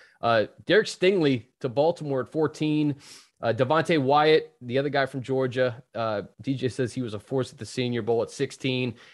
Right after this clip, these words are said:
And then Devin Lloyd, surprisingly, number twenty-one to New England. These are all guys that we kinda talked about in that range at number seventeen.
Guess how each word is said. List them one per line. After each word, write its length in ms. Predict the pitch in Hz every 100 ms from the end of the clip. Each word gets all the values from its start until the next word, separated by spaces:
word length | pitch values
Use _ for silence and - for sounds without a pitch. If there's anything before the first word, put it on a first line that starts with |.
| -
And 100 | 143
then 120 | 165 143
Devin 360 | 160 214 220
Lloyd, 640 | 139 165 240 160 131 127 - -
surprisingly, 640 | - 135 156 175 156 135
number 180 | 143 139
twenty-one 520 | - 156 156 147 147
to 80 | 127
New 200 | 120 139
England. 280 | 160 127
These 160 | 151 220
are 40 |
all 100 | 233
guys 200 | 170 185
that 80 | 170
we 80 | 165
kinda 300 | 156 185 151
talked 360 | - 190 202 156
about 400 | 143 143 135 175
in 140 | 185
that 260 | 175 135 139
range 480 | 160 175 165 147
at 120 | 139 127
number 240 | 123 113
seventeen. 600 | - 101 - - 64